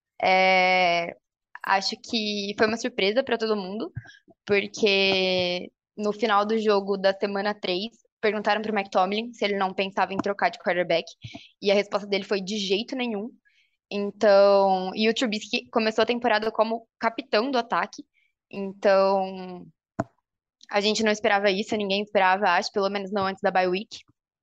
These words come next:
E foi uma surpresa muito boa. É, a gente viu na hora, assim, como mudou o clima do time,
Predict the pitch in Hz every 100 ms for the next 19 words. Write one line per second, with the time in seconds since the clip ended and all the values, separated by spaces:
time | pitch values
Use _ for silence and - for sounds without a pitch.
0 | _ - 208 202 202 202 202 233 220 262
1 | 247 254 254 269 277 233 220 233 339 330
2 | _ _ _ _ _ _ _ _ - 196
3 | 202 196 196 - _ 208 220 220 214 226
4 | 247 254 226 220 220 220 226 220 220 233
5 | 247 277 240 214 214 262 - - 240 254
6 | 269 - _ - 233 240 269 247 254 214
7 | 208 233